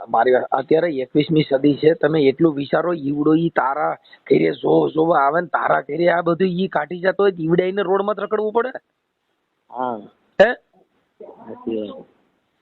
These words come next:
Speaker 1: એના ઘરનો ધંધો છે, એને રોડમાં જ રખડવું પડે ને તારા જો ઈવડો ઈ જોતો હોય, તો એને રોડમાં જ રખડે ઈ?
Speaker 2: એનું વ્યાજ ભરતા થઈ ગયા અમે અત્યારે, બહારથી લાવી.
Speaker 1: તમારી મંદ બુદ્ધિ છે, તમે આટલા જેટલા સુધર્યા ને ઈ બધે માર ખાધે. ભલે માઈ ગયા તારા સાવીસ હજાર ગયા, પણ એમાંથી બારા તો નીકળી ગયા.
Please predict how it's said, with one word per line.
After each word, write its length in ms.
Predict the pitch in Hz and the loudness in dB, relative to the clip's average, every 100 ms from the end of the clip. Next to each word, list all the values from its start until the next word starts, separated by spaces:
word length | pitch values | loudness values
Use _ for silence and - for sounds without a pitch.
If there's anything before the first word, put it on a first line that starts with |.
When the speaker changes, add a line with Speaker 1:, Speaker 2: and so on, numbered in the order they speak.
| _ | _
Speaker 1:
એના 240 | 160 202 233 | 2 2 0
ઘરનો 300 | 196 202 233 | -2 -2 -2
ધંધો 300 | 214 226 214 | 0 0 -2
છે, 240 | 240 208 | -2 -2
એને 140 | 214 | 0
રોડમાં 320 | 226 220 233 240 | 2 0 -2 -4
જ 40 | |
રખડવું 280 | 214 226 233 | -4 -4 -2
પડે 160 | 233 | -2
ને 60 | 247 | -2
તારા 300 | 190 180 220 | -2 0 -2
જો 240 | 170 208 | 0 0
ઈવડો 320 | 214 208 214 226 | 0 -2 2 2
ઈ 80 | |
જોતો 260 | 196 196 208 | 2 0 2
હોય, 100 | 220 | 2
તો 80 | 196 | 2
એને 160 | 208 | 0
રોડમાં 340 | 214 196 208 214 | 2 0 2 -2
જ 60 | |
રખડે 260 | 208 190 214 | -2 -2 -2
ઈ? 160 | 233 415 _ _ _ _ | -4 -8 _ _ _ _
Speaker 2:
એનું 220 | 170 196 | -2 0
વ્યાજ 260 | 175 170 175 | 2 0 -2
ભરતા 380 | 160 165 175 170 | -2 -2 -2 0
થઈ 220 | 160 160 | -2 -2
ગયા 200 | 151 135 | -2 -4
અમે 140 | 131 | -6
અત્યારે, 400 | 113 104 110 95 202 180 - - 220 - 175 - _ | -10 -10 -10 -12 -20 -20 -20 -20 -20 -20 -20 -20 _
બહારથી 340 | 139 139 - 127 | -6 -2 0 0
લાવી. 300 | 113 107 - _ _ _ 180 _ _ _ - | -4 -10 -12 _ _ _ -20 _ _ _ -8
Speaker 1:
તમારી 320 | - 165 185 185 | -2 0 0 -2
મંદ 260 | 165 180 | -2 -2
બુદ્ધિ 340 | 180 180 170 170 | 0 0 0 2
છે, 160 | 170 | 2
તમે 220 | 170 180 | 0 -2
આટલા 340 | 165 156 131 113 | -2 -4 -4 -6
જેટલા 420 | 123 156 151 180 | -2 -2 0 -4
સુધર્યા 440 | 165 165 160 180 | -2 -4 0 0
ને 60 | 185 | 0
ઈ 40 | |
બધે 200 | 170 170 | -4 -4
માર 240 | 160 147 160 | -2 0 0
ખાધે. 220 | 160 147 | 0 0
ભલે 200 | 147 185 | 0 0
માઈ 260 | 185 185 208 | 0 -2 0
ગયા 100 | 202 | 0
તારા 200 | 196 190 | 0 -2
સાવીસ 380 | 185 190 196 | -4 -2 -4
હજાર 120 | 180 185 | -2 0
ગયા, 160 | 185 | 0
પણ 160 | 175 180 | 0 -2
એમાંથી 240 | 175 175 | -2 -2
બારા 260 | 165 147 160 | 0 0 0
તો 120 | 170 | -2
નીકળી 300 | 160 170 175 | -4 -6 -2
ગયા. 240 | 196 220 | 0 0